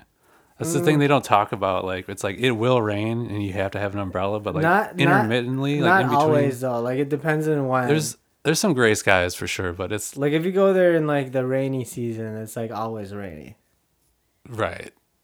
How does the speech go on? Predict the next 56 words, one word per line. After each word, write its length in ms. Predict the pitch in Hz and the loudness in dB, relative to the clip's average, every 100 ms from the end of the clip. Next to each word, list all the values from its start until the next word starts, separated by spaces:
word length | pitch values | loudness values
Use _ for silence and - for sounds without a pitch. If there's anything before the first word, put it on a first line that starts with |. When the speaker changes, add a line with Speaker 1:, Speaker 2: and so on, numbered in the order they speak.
| _ - | _ -4
Speaker 1:
But 120 | 123 | -2
it's 100 | 117 | 2
Speaker 2:
Like 300 | 160 120 - | 2 2 -4
Speaker 1:
not, 100 | 110 | -6
people 240 | 170 139 | -6 0
make 160 | 135 123 | -2 2
it 80 | 104 | 4
out 120 | 107 | 4
like 120 | 98 | 0
it's 180 | 98 - | -4 -8
three 240 | - 110 | -4 -4
sixty-five, 800 | 98 98 - 98 101 95 90 90 | -2 -6 -8 -6 0 0 0 -4
like, 100 | 98 | -8
every 240 | 107 101 92 | -6 -6 -6
single 280 | - 98 92 | -8 -8 -6
day 180 | 92 | -2
Speaker 2:
Oh, 60 | 180 | 0
Speaker 1:
of 60 | 196 | 4
Speaker 2:
no, 60 | |
Speaker 1:
the 40 | 165 | 4
Speaker 2:
there, 120 | 175 | 4
Speaker 1:
year. 60 | 190 | 2
Speaker 2:
there's 220 | 170 180 | 0 0
definitely 340 | 165 165 175 143 | 0 -2 -2 -4
sunny 340 | - 139 123 | -4 -4 -4
days, 540 | 120 139 123 110 113 _ _ _ | -4 -4 -4 -6 -12 _ _ _
for 80 | 139 | -4
Speaker 1:
But 100 | 147 | -4
it, 80 | |
Speaker 2:
sure. 200 | 156 139 - | -4 -6 -4
Speaker 1:
even 180 | 185 170 | 0 0
on 140 | 165 | 2
the 60 | 156 | 2
rainy 220 | 185 160 | 2 2
days, 260 | 104 101 98 | 0 0 -2
it'll 140 | 98 | -4
still, 320 | - 110 101 | -4 -4 -2
like, 260 | 92 92 - | -2 -6 -6
br-, 100 | - | -2
Speaker 2:
But 160 | 160 147 | 0 4
Speaker 1:
the 40 | 175 | 6
clouds 200 | 185 170 | 6 2
Speaker 2:
there, 60 | |
Speaker 1:
will 40 | 156 | -4
break 180 | 92 - | -6 -2
Speaker 2:
the 120 | 147 | 0
thing 180 | 190 196 | 2 2
that 60 | |
Speaker 1:
apart. 60 | 160 | 2
Speaker 2:
sucks 280 | - 165 139 | 0 -2 -2
about 200 | 139 127 | -2 0
it 60 | 120 | 0
is 120 | 117 | -2
there's 200 | 117 - | -4 -6
stretches. 640 | - 131 117 - - - _ _ _ _ - 175 | -2 -2 -2 -8 -14 -18 _ _ _ _ -20 -20
Speaker 1:
Hmm. 380 | 151 113 98 95 | -14 -14 -12 -16